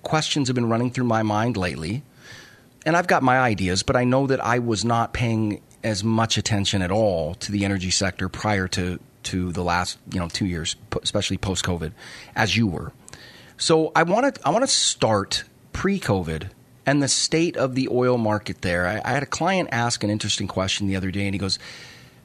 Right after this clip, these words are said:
"Zach, I understand about the energy shortages now. I get it." And he goes, "But what I really don't understand is how the picture changed so much in the space of sixteen months."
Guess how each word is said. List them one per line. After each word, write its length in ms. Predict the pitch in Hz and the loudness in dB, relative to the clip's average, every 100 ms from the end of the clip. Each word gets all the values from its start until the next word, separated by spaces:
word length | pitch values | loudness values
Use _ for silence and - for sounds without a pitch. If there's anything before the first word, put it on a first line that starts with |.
| - | -4
"Zach, 240 | 123 139 147 | 0 2 2
I 100 | 131 | 2
understand 720 | 143 202 180 135 147 139 127 | 2 2 2 2 2 2 4
about 240 | 117 107 | 2 2
the 140 | 104 113 | 2 2
energy 260 | 131 117 | 2 0
shortages 560 | 110 - 110 107 95 87 | 0 0 0 0 0 0
now. 440 | 98 98 98 95 - - - - - | 2 2 0 -2 -8 -18 -20 -12 -4
I 100 | 107 | -2
get 260 | 101 120 117 | 2 2 2
it." 100 | - | 0
And 80 | |
he 40 | 104 | -2
goes, 200 | 110 104 | -2 0
"But 200 | 127 120 | -2 0
what 200 | 131 214 | 0 0
I 80 | 185 | 0
really 420 | 123 143 139 123 | 2 2 2 0
don't 300 | 104 117 120 | 2 2 2
understand 640 | 113 104 - 110 104 98 | 0 0 -2 0 -2 -2
is 200 | 107 101 | -4 -4
how 360 | - - 156 156 | -2 0 0 0
the 100 | 143 | -2
picture 460 | - 135 - 117 | -2 -2 -2 -2
changed 480 | - - 113 113 107 | 0 0 2 2 2
so 260 | - 113 110 | 0 2 0
much 540 | 101 101 - - - - - - - - | 0 0 -2 -6 -8 -18 -20 -20 -20 -4
in 140 | 113 | 0
the 60 | 107 | 0
space 360 | - 113 104 101 | 0 0 0 0
of 100 | - | 0
sixteen 460 | 101 - - 95 | 0 -2 -2 -2
months." 380 | 85 65 - | -2 -4 -6